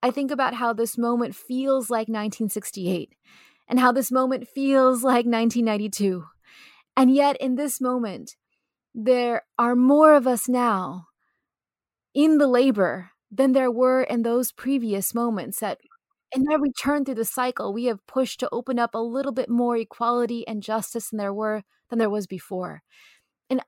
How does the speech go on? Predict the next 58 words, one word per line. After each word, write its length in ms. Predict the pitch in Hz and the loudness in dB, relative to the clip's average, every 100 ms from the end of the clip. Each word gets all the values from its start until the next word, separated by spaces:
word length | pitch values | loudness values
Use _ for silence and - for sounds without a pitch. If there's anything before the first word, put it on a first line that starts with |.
| - | 0
and 160 | 285 269 | 2 2
Jim, 160 | 311 | 2
I 140 | 311 320 | 4 4
don't 120 | 285 | 4
know 120 | 254 | 2
how 240 | 220 262 | 4 2
many 160 | 247 233 | 4 0
more 200 | 220 208 | 0 -2
turns 380 | - 220 226 - | -4 -4 -4 -4
through 80 | 196 | -8
the 100 | 202 | -6
cycle 380 | 208 202 185 | -4 -6 -6
it's 120 | 185 - | -8 -8
going 200 | 185 180 | -10 -10
to 80 | 180 | -12
take. 380 | 180 170 - _ _ _ _ - | -12 -12 -14 _ _ _ _ -2
I 120 | 247 | 2
don't 220 | 262 262 | 4 4
know. 320 | 202 170 190 247 - | 0 -4 -4 -6 -4
<laughs> 680 | 269 - - - - - - | -4 -6 -20 -20 -20 -8 -2
I 120 | 247 | 0
feel 140 | 294 | 0
like 180 | 269 240 | 0 0
hope 320 | 233 254 - | 2 2 2
is 120 | 247 | 0
a 60 | 233 | 0
feeling 340 | - 247 240 | 0 0 2
that 200 | 226 - | 0 0
waxes 460 | 220 214 247 - 214 | 2 4 2 -6 -6
and 180 | 208 202 | -4 -2
wanes, 340 | 208 208 208 | -2 -2 -2
and 80 | 202 | 0
what 160 | 147 226 | 0 2
matters 480 | 220 220 226 226 | 2 2 2 0
is 240 | 220 202 - - _ - | -2 -8 -10 -18 _ 0
having 420 | 233 226 240 226 | 2 2 0 -2
the, 280 | 175 147 - | -4 -4 -8
the, 200 | 190 220 | -10 -10
the 160 | 190 220 | -4 -4
bravery 500 | 196 214 226 202 208 | 0 0 2 -2 -4
to 80 | 214 | -6
show 300 | - 233 214 | -6 -4 -2
up 160 | 202 - | -4 -6
to 80 | |
the 120 | 208 196 | -6 -2
labor 420 | 196 202 196 190 | -2 -2 -4 -4
anyway. 600 | 220 226 202 175 - 208 | -2 0 -2 -4 -6 -12
You 100 | - | -6
know, 100 | 220 | -4
what 120 | 196 233 | -4 -2
matters 400 | 220 214 220 202 | -2 -2 -4 -6
is 60 | |
the 100 | 196 | -8
work 240 | 190 208 - | -6 -6 -6
that 120 | - | -8
your 120 | 196 | -6
hands 360 | 196 190 196 185 | -6 -4 -6 -6
do. 300 | 185 175 | -6 -8